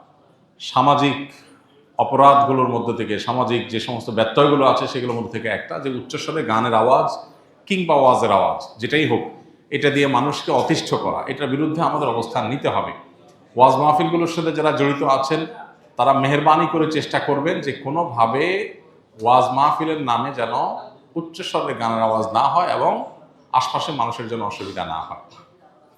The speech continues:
এই জিনিসটা আমাদের খেয়াল রাখতে হবে। একই সাথে, আহ,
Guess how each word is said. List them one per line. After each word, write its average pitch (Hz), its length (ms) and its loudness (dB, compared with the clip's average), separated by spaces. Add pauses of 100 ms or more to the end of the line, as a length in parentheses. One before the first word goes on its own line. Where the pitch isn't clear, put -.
(380)
এই 139 100 4
জিনিসটা 143 300 0
আমাদের 131 240 2
খেয়াল 110 300 0
রাখতে 107 260 -4
হবে। 85 200 -12 (200)
একই 151 320 2
সাথে, 110 520 0 (760)
আহ, 107 640 4